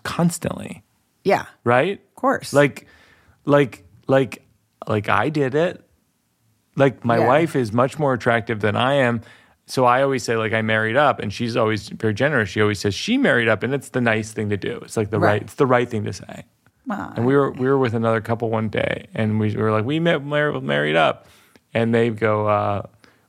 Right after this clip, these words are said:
Speaker 1: "We married down." And we <laughs> were like, "You shouldn't be a couple."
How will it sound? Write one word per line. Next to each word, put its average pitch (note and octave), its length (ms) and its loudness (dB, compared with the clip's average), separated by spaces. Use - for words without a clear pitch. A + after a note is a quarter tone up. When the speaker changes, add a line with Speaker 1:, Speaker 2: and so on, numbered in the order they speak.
Speaker 1:
"We D3 220 2
married G3 420 2
down." A#2 720 -2
And B2 140 2
we B2+ 260 4
<laughs> A#2 60 -8
were C3+ 200 2
like, G#2+ 260 0
"You E3 260 2
shouldn't A3+ 420 0
be C3 180 2
a A#2 60 2
couple." A2+ 680 -2